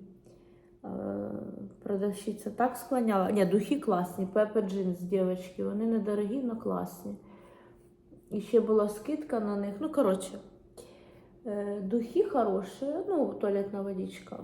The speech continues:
Мені понравились. Ну, во-первых, у мене не було грошей, щоб там щас собі ще очередні духи купити.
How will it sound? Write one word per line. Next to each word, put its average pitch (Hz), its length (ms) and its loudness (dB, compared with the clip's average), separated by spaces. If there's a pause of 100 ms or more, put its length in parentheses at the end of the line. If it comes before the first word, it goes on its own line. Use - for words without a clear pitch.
Мені 247 200 4
понравились. 208 800 0
Ну, 220 80 6
во-первых, 202 400 6
у - 20 10
мене 220 140 4
не 226 100 6
було 226 240 4
грошей, 226 540 0
щоб - 220 -12 (380)
там 175 120 -8
щас 185 200 -8
собі 190 200 -2
ще 190 240 -2
очередні 185 460 -2
духи 180 280 -8
купити. - 380 -12